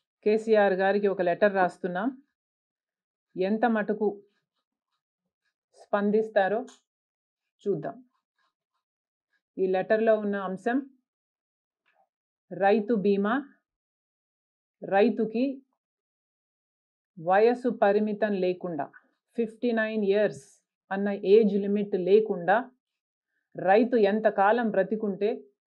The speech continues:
అంతకాలం ఆ బీమా వర్తింపచేయాలని డిమాండ్ చేస్తూ కేసీఆర్ గారికి లెటర్ రాస్తున్నాం.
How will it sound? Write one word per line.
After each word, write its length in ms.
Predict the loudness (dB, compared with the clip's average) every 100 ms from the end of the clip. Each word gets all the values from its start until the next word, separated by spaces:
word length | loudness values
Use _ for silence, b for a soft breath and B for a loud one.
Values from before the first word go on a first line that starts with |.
| _ _
అంతకాలం 880 | -4 0 2 2 4 4 2 -2 -8 _ _ _ _ _ _ _ _ _ -8
ఆ 120 | -6
బీమా 480 | -2 0 0 0 0
వర్తింపచేయాలని 1200 | -2 -2 -2 0 -2 0 0 2 2 0 -6 -10 _ _ _ _ _ _ _ _ _ -4
డిమాండ్ 540 | 0 2 2 0 0
చేస్తూ 360 | -2 -2 -8 -8 -10 _ _ _ _ _ _ 0
కేసీఆర్ 500 | 2 2 6 6 8
గారికి 340 | 4 2 2 0
లెటర్ 300 | 0 2 2
రాస్తున్నాం. 680 | 0 -2 -10 -8 -8 -12